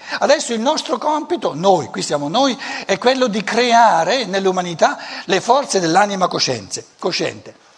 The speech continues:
anima cosciente. Una terminologia, naturalmente uno che la sente la prima volta dice, "Ma non mi dice nulla." Certo, ogni, ogni conoscenza scientifica ha bisogno di una terminologia perché entra nel merito concreto dei fatti.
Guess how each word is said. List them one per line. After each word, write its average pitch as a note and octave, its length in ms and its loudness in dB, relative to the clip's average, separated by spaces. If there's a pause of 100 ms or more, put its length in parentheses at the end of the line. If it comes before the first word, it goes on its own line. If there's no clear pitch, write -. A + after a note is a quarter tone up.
(140)
anima E3 340 -2
cosciente. A2 400 -16 (640)
Una C#3 240 -8
terminologia, F#3 880 -2
naturalmente F#3+ 380 0
uno A3+ 120 2
che G3+ 60 2
la F#3+ 100 6
sente G3+ 200 -2
la F#3 60 4
prima F#3 180 2
volta A#3 260 2
dice, D3+ 200 -4
"Ma C#3 200 -2
non C#3 160 -6
mi C#3+ 100 -6
dice D#3 220 -4
nulla." C3+ 340 -2 (480)
Certo, - 440 -4
ogni, A3+ 540 0 (580)
ogni G#3+ 520 2
conoscenza G#3 640 2
scientifica F#3 800 -2
ha F3+ 100 4
bisogno G3 400 0
di E3 120 -2
una E3 120 0
terminologia E3+ 640 -2
perché F3+ 300 -2
entra A#3 480 2 (200)
nel F3+ 200 0
merito G#3+ 360 2
concreto G3+ 440 -2
dei D#3+ 120 -2
fatti. - 460 -4